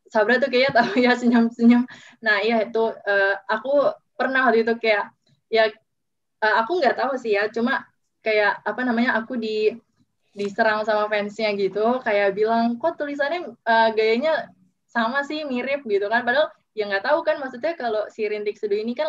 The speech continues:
lebih ke novel ya, kalau aku kan emang puisi, jadi aku juga nggak tahu samanya di mananya gitu, dan aku belum pernah baca karyanya gitu. Nah, yang berikutnya itu, eh, bagaimana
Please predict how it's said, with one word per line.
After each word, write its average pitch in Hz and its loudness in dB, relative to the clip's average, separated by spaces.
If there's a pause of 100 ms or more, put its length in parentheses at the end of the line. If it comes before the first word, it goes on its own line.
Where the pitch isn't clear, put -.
lebih 208 -10
ke 214 -10
novel 208 -6
ya, 208 -4
kalau 233 -4
aku 294 -10
kan 277 -8
emang 233 -2
puisi, 208 -10
jadi 240 -14 (320)
aku 240 -6
juga 214 -4
nggak 202 -6
tahu 247 -2
samanya 226 -4
di 220 -6
mananya 214 -4
gitu, 185 -10
dan 190 -6
aku 240 -12
belum 196 -4
pernah 208 -12
baca 180 -10
karyanya 185 -8
gitu. 180 -18 (800)
Nah, 208 -8
yang 214 -4
berikutnya 202 -2
itu, 190 -4 (800)
eh, 214 -2 (240)
bagaimana 214 -2